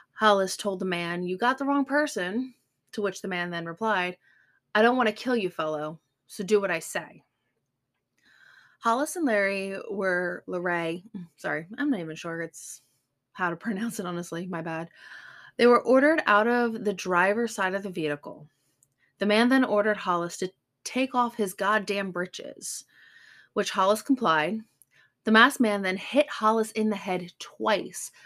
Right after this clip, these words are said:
with the butt end of the pistol that he was holding. LeRae later told investigators that she believed Hollis was shot because of how loud the sound was, and,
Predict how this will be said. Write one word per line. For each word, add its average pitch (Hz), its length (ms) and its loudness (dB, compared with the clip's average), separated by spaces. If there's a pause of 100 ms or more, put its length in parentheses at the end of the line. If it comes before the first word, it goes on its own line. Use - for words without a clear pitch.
with 196 120 -8
the 202 60 0
butt 190 200 4
end 226 180 2
of 226 60 -2
the 233 80 -4
pistol 175 380 -6
that 151 120 -6
he 156 60 -8
was 165 140 -10
holding. - 460 -8 (840)
LeRae 208 520 2
later 220 320 2
told 285 220 -4
investigators 185 720 -2
that 170 160 -2
she - 320 0
believed 160 800 -2 (420)
Hollis 190 440 0
was 190 140 -4
shot - 920 -4 (320)
because 185 520 0
of 180 160 -6
how 170 640 0
loud 170 640 0
the 185 80 -4
sound 175 480 -4
was, 294 520 -2 (600)
and, 175 460 0